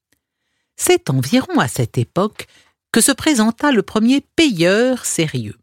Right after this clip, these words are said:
Jean Coulon, conseiller au Parlement. Il était riche et cherchait donc une maîtresse qui lui fît honneur. C'est ainsi qu'il jeta son dévolu sur Ninon, alors dans tout l'éclat de ses vingt ans.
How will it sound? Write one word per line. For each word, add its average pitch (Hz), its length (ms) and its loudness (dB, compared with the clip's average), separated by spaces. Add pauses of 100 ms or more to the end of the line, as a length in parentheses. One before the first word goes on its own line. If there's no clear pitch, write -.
(340)
Jean 170 360 0
Coulon, 151 440 -2 (380)
conseiller 240 640 0
au 156 100 0
Parlement. 139 580 -4 (460)
Il 160 160 2
était 139 280 -2
riche 135 520 0 (300)
et 185 200 2
cherchait 208 320 0
donc 165 220 -4
une 151 180 2
maîtresse 131 520 -2
qui 269 100 0
lui 269 180 2
fît 262 240 -4
honneur. 277 460 0 (520)
C'est - 320 -2
ainsi 170 420 0
qu'il 160 200 -2
jeta 185 320 0
son 156 180 0
dévolu 147 360 2
sur 151 220 -2
Ninon, 147 480 2 (360)
alors 156 380 0
dans 143 180 -4
tout 165 220 -4
l'éclat 165 640 0
de 139 120 -4
ses 147 280 -2
vingt 139 440 -4
ans. 123 160 -8